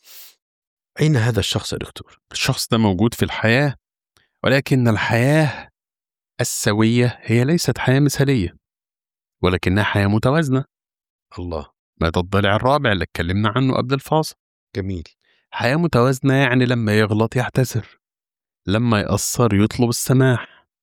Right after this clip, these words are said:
Speaker 2: لما يتعامل بشكل مش كويس ما يستمرش في ده.
Speaker 1: رائع.
Speaker 2: فدي اسمها حياة إيه؟
Speaker 1: متوازنة.
Speaker 2: متوازنة. هذا هو التوازن،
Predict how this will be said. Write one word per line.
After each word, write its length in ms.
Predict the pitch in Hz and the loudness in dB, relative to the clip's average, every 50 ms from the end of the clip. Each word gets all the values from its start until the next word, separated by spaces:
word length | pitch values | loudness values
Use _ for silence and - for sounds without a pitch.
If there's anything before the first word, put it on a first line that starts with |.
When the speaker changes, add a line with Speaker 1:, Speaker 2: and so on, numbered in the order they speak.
| _ _ _ _ _ _ _ _ _ _ _ _ - | _ _ _ _ _ _ _ _ _ _ _ _ -2
Speaker 2:
لما 300 | - 123 135 131 123 117 | -2 0 0 0 0 0
يتعامل 440 | 107 - 104 90 95 113 120 127 104 | 0 0 -2 0 0 2 2 0 0
بشكل 420 | 90 - - - 123 - - 113 101 | 0 -2 -2 -2 -2 -2 0 0 0
مش 160 | 98 - - | 0 -2 -4
كويس 500 | - - 95 95 98 101 104 - - - | -4 -2 0 2 2 2 0 -2 0 0
ما 100 | 107 107 | 0 0
يستمرش 580 | 107 - - - 110 117 120 120 131 127 - | 0 0 -2 0 0 0 2 2 0 -2 -2
في 120 | - - 127 | -2 -2 0
ده. 240 | 135 135 - - - _ _ _ _ _ _ _ _ _ _ _ _ - | 0 0 -2 -4 -10 _ _ _ _ _ _ _ _ _ _ _ _ -6
Speaker 1:
رائع. 300 | 110 101 - - - - _ | -6 -6 -6 -8 -14 -20 _
Speaker 2:
فدي 220 | - - 95 92 | -6 -6 -4 -4
اسمها 240 | 95 - - 110 107 | -4 -4 -2 -2 -2
حياة 300 | 101 - - 104 101 98 | -2 -2 -2 0 0 0
إيه؟ 320 | 90 95 101 107 101 - - - _ _ | 2 2 2 2 0 -2 -8 -18 _ _
Speaker 1:
متوازنة. 580 | 107 101 87 - 92 90 92 87 78 78 76 104 104 | -10 -8 -8 -6 -6 -4 -4 -4 -6 -4 -2 -2 -2
Speaker 2:
متوازنة. 440 | 92 - 87 - - - - - - | -2 -2 -6 -10 -12 -14 -16 -18 -8
هذا 440 | - - 139 143 127 113 120 113 101 | -4 0 0 0 0 2 0 0 2
هو 140 | 107 113 113 | 2 2 0
التوازن، 440 | 104 - _ - 69 64 - - | 0 0 _ -6 -6 -6 -8 -10